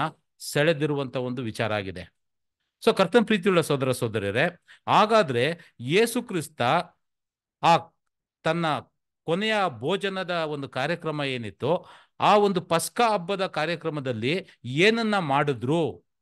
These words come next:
ಅಂತ ನಾವು ನಂಬ್ತೀವಿ ಅಂತಂದ್ರೆ, ಯೇಸು ಕ್ರಿಸ್ತನು ಆ ಪಸ್ಕ ಹಬ್ಬದ ಆಚರಣೆಯ ಸಮಯದಲ್ಲಿ ಆತನು ವಿನೂತನವಾದಂಥ, ಅಂದ್ರೆ ಎಲ್ಲರಿ-, ಯಾರಿಗೂ ತಿಳಿದಿರ್ಲಿಲ್ಲ,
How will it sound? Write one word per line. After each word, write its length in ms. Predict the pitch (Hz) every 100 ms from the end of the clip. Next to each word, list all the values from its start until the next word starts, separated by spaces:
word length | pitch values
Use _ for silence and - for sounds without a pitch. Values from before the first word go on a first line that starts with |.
| _
ಅಂತ 180 | 135 135
ನಾವು 320 | 131 131 120
ನಂಬ್ತೀವಿ 480 | 113 147 139 127 113
ಅಂತಂದ್ರೆ, 760 | 95 98 92 98 143 143 - _ _ _
ಯೇಸು 320 | 117 190 196 208
ಕ್ರಿಸ್ತನು 680 | 156 - 127 110 110 135 - - 104
ಆ 180 | 127
ಪಸ್ಕ 420 | 139 131 123 - 190
ಹಬ್ಬದ 360 | 165 160 143
ಆಚರಣೆಯ 800 | 147 107 127 170 - 208 208 208
ಸಮಯದಲ್ಲಿ 760 | - 156 139 120 110 113 123 - - -
ಆತನು 560 | 135 135 123 120 127 - -
ವಿನೂತನವಾದಂಥ, 1200 | 123 160 208 254 254 214 214 185 165 139 131 117
ಅಂದ್ರೆ 440 | 110 139 208 160 135
ಎಲ್ಲರಿ-, 400 | 151 202 202 123
ಯಾರಿಗೂ 300 | 147 202 233
ತಿಳಿದಿರ್ಲಿಲ್ಲ, 640 | - 196 196 170 139